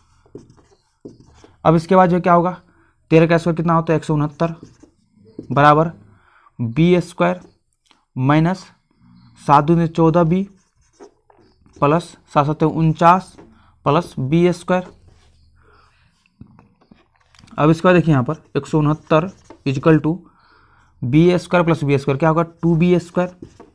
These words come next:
माइनस चौदह बी प्लस उनचास। अब इसके बाद जो है इसको हम इस साइड लेके चलते हैं, तो क्या होगा, टू बी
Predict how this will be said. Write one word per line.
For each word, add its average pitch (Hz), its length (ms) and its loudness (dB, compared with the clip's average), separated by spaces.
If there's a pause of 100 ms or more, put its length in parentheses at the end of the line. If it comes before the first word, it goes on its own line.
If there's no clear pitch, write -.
(180)
माइनस 143 420 -2
चौदह 147 420 0
बी 180 200 -2 (840)
प्लस 131 300 -4
उनचास। 151 760 -4 (1080)
अब 160 140 0
इसके 165 140 0
बाद 185 160 6
जो 180 80 2
है 180 80 0
इसको 170 200 -4
हम 170 100 0
इस 160 180 -4
साइड 131 120 0
लेके 110 140 -2
चलते 101 280 -10
हैं, 104 140 -14 (680)
तो 147 60 -4
क्या 151 140 2
होगा, 156 240 0 (760)
टू 180 160 2
बी 180 220 0